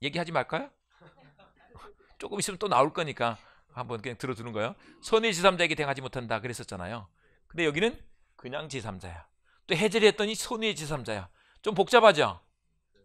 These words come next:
시험 문제를 내고 싶겠어요? 안 내고 싶겠어요? 어, 내고 싶죠.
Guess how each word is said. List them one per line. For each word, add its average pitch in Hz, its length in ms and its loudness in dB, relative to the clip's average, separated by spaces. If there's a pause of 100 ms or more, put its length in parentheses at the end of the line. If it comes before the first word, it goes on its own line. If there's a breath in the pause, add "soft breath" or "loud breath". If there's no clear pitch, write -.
(120)
시험 226 240 -2
문제를 220 240 -2
내고 180 200 0
싶겠어요? 220 380 2
안 170 60 0
내고 127 180 -4
싶겠어요? 95 460 -10 (540)
어, 92 100 -16
내고 104 240 -6
싶죠. 87 400 -12